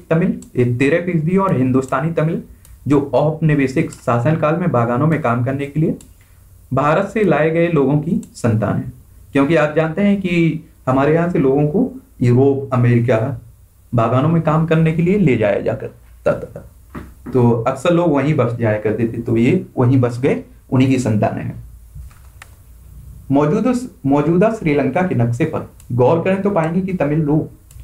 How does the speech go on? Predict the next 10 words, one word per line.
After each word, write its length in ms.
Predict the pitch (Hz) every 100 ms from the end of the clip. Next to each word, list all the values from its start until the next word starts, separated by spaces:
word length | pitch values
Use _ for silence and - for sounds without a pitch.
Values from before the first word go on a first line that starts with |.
| - - - -
मुख्य 260 | 156 160
रूप 140 | 180 180
से 160 | 196
उत्तर 320 | - 139 - 185
और 160 | 175
पूर्वी 360 | 170 131 143 170
प्रांतों 600 | 160 139 127 123 151 180 - - -
में 160 | 120 120
आबाद 280 | 110 107 110
हैं। 160 | -